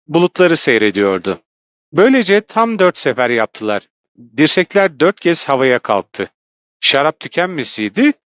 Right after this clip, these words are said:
beşinciyi de esirgemeyeceklerdi mutlaka. Şarabın bitişi o güzelim neşelerine gölge düşürdü azıcık.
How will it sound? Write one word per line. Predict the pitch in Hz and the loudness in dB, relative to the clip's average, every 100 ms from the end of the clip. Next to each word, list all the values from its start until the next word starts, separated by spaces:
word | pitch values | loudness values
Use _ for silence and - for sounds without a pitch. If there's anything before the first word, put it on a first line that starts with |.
| _ 147 | _ 0
beşinciyi | 151 - 185 185 202 | 0 0 0 0 2
de | 165 | 2
esirgemeyeceklerdi | 131 135 120 127 120 110 113 - 113 104 | 2 -2 0 0 0 -2 -4 0 -2 -2
mutlaka. | 104 - 110 - 107 98 _ _ _ _ _ | -6 -4 -4 -2 -4 -4 _ _ _ _ _
Şarabın | - 196 240 302 277 | -2 2 2 0 -2
bitişi | 254 208 - 214 214 | -2 -2 0 4 4
o | 180 | 4
güzelim | 175 156 190 254 240 | 2 2 2 2 2
neşelerine | 180 - 165 165 175 240 | 2 2 2 2 2 0
gölge | 214 185 185 175 | 2 2 2 0
düşürdü | 139 - 107 113 | -2 -2 0 0
azıcık. | 101 101 92 - - | 0 -4 -6 -8 -12